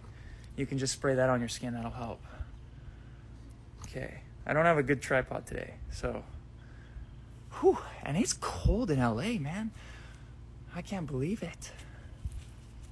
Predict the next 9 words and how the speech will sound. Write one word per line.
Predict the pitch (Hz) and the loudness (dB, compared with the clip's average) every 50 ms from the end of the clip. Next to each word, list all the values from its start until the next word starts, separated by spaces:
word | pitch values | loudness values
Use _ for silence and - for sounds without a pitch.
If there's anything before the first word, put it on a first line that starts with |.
| - - - - - - - | -16 -16 -16 -16 -10 -6 -2
Um, | 160 160 156 156 151 160 - | 2 2 4 2 2 0 0
so | - - 202 190 185 180 - - - - - - - - | 4 8 8 10 10 8 6 0 -8 -14 -16 -10 -2 6
another | 170 196 247 349 311 | 8 10 10 10 8
thing, | - 190 156 151 143 | 4 2 4 4 6
actually, | 131 135 - - 160 156 | 4 4 2 2 2 2
while | 156 147 151 147 135 | 4 6 6 6 6
we're | 127 123 | 6 6
here, | 113 143 185 151 127 123 | 6 6 6 6 6 6
'cause | 123 - 131 117 - | 4 2 -2 -2 -2